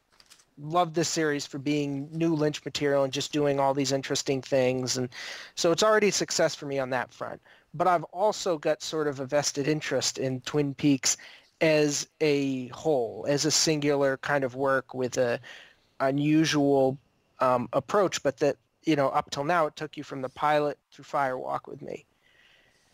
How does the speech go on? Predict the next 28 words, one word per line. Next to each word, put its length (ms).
So 200
my 260
question 580
that 120
I'm, 320
I'm 120
intrigued 580
to 80
dig 280
into 400
over 160
the 120
next 400
few 260
months 420
or 160
even 240
the 100
next 360
year 500
is, 560
this 260
is 120
Cooper's 420
story. 560
What 360
does 220
it 160